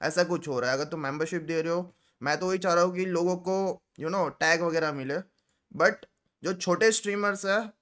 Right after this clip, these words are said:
उनको तो ये लगता है ना कि हाँ भाई, आज मेरे को दो हज़ार का सुपर चैट आया, तो अंदर से एक्साइटमेंट रहता है उनमें, समझे? और फिर वो स्ट्रीमर को पता चलता है कि,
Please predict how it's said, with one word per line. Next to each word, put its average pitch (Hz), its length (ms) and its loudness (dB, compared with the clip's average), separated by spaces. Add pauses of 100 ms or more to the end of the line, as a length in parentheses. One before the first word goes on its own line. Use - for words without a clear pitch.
(160)
उनको 180 320 0
तो 202 80 2
ये 196 160 2
लगता 185 260 0
है 180 60 0
ना 190 60 -2
कि 196 80 -4
हाँ 170 260 2
भाई, 170 140 2
आज 165 200 2
मेरे 160 160 -4
को 165 80 -2
दो 147 260 0
हज़ार 160 220 2
का 165 60 0
सुपर 151 300 -4
चैट 151 220 -2
आया, 139 380 0 (320)
तो 202 100 2
अंदर 214 360 6
से 226 140 4
एक्साइटमेंट 185 680 0
रहता 151 260 -2
है 143 100 -2
उनमें, 110 360 -6 (720)
समझे? 180 280 0 (680)
और 202 300 8
फिर 240 340 -4
वो 247 260 8
स्ट्रीमर 226 520 0
को 233 180 6
पता 214 300 6
चलता 202 400 0
है 202 200 4
कि, 214 540 -4